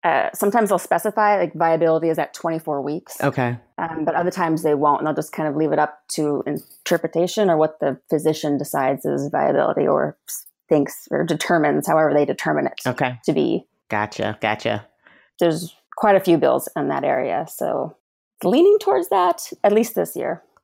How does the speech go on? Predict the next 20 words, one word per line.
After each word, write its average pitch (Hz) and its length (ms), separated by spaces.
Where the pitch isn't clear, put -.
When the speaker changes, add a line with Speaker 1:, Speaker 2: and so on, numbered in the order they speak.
Speaker 2:
Oh, 285 160
wonderful. 120 560
Is 185 180
there 214 140
anything 233 340
else 208 200
that 208 100
we 240 100
should 226 200
be, 220 340
um, 185 340
keeping 196 320
an 190 80
eye 190 200
out 190 260
for? 185 380
Anything 175 360
new 165 180
this 180 220
year? 190 380